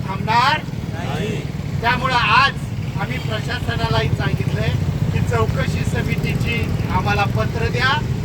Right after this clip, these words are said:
Speaker 1: आणि चौकशी समिती नेमल्याशिवाय त्या चौकशी समितीमध्ये जे अधिकारी आहेत त्या अधिकाऱ्यांची नावं,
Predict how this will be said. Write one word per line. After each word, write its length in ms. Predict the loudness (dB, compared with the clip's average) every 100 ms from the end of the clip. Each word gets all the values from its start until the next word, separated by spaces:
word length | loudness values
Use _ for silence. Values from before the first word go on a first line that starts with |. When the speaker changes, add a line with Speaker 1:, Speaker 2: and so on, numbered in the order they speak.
| -2 -2 -2
Speaker 1:
आणि 220 | -2 -2
चौकशी 640 | -2 -2 -2 0 -2 -2 -2
समिती 520 | -2 -2 -2 -2 -2
नेमल्याशिवाय 800 | -2 -2 -2 -2 -2 -2 -2 -2 -4 -6 -6 -4 0
त्या 160 | 0 2
चौकशी 560 | -2 -2 -4 -4 -4 -4
समितीमध्ये 880 | -4 -4 -4 -4 -2 0 0 0 -2 -4 -8 -6 -6 -6 -6 -6 -6 -4 -4 -4 -2
जे 80 | 4
अधिकारी 500 | 4 2 -6 -4 -4
आहेत 180 | -4
त्या 100 | -2
अधिकाऱ्यांची 640 | -2 -2 -4 -4 -4 -4 -2
नावं, 400 | 0 2 2 2